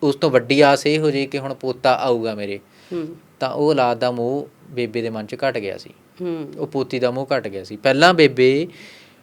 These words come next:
Speaker 1: ਆਪਣੀ ਪੋਤੀ ਨੂੰ ਨਾਲ ਲੈ ਕੇ ਪੈਂਦੀ ਸੀ,
Speaker 2: ਹੂੰ।
Speaker 1: ਪਰ ਅੱਜ ਉਹ ਦਿਨ ਸੀ, ਬੇਬੇ ਨੇ ਪੋਤੀ ਆਪਣੇ ਨਾਲ ਨਹੀਂ ਪਾਈ ਹੈਗੀ ਤੇ ਉਹ ਆਪਣੀ ਮਾਂ ਨਾਲ ਪਈ।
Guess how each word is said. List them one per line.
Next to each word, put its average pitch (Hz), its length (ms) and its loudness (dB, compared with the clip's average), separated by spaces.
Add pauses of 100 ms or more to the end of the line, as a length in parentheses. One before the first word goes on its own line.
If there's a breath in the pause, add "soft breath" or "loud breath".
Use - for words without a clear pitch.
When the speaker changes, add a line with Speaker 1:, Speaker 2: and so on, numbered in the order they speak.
(140)
Speaker 1:
ਆਪਣੀ 147 280 2
ਪੋਤੀ 139 340 -2
ਨੂੰ 147 120 -2
ਨਾਲ 131 240 6
ਲੈ 120 120 4
ਕੇ 113 120 -4
ਪੈਂਦੀ 101 340 -10
ਸੀ, - 220 -20
Speaker 2:
ਹੂੰ। 156 220 -10 (200)
Speaker 1:
ਪਰ 139 180 2 (160)
ਅੱਜ 135 180 0
ਉਹ 156 280 2
ਦਿਨ 147 160 0
ਸੀ, 131 460 -8 (400 soft breath)
ਬੇਬੇ 131 420 4
ਨੇ 151 100 0
ਪੋਤੀ 151 480 -4
ਆਪਣੇ 123 320 -4
ਨਾਲ 117 300 -2
ਨਹੀਂ 104 160 -10
ਪਾਈ 101 220 -14
ਹੈਗੀ 113 220 -20 (280)
ਤੇ 139 120 0
ਉਹ 139 140 2
ਆਪਣੀ 135 280 -4
ਮਾਂ 110 220 -8
ਨਾਲ 95 160 -12
ਪਈ। - 160 -18